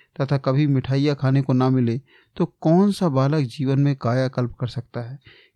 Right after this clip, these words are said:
किसका जीवन वास्तव में सफल कहा जाएगा? प्रत्येक प्रकार की कामयाबी कौन हासिल करेगा? इस बात का इतिहास एवं अनुभव साक्षी है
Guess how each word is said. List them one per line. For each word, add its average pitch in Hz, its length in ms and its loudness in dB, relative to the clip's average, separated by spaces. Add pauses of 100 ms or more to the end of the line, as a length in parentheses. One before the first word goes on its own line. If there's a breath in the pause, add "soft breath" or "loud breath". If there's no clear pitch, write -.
किसका 190 320 0
जीवन 156 420 2
वास्तव 135 400 0
में 151 240 2
सफल 135 460 -2
कहा 131 240 -2
जाएगा? 110 420 -6 (400 soft breath)
प्रत्येक 151 440 0
प्रकार 135 340 -4
की 135 200 -12
कामयाबी 131 640 -2
कौन 147 360 2
हासिल 135 300 2
करेगा? 113 440 -6 (400 soft breath)
इस 151 260 -4
बात 151 240 0
का 151 140 -2
इतिहास 127 760 -2
एवं 131 220 -2 (120)
अनुभव 131 400 2
साक्षी - 500 -4
है 131 280 0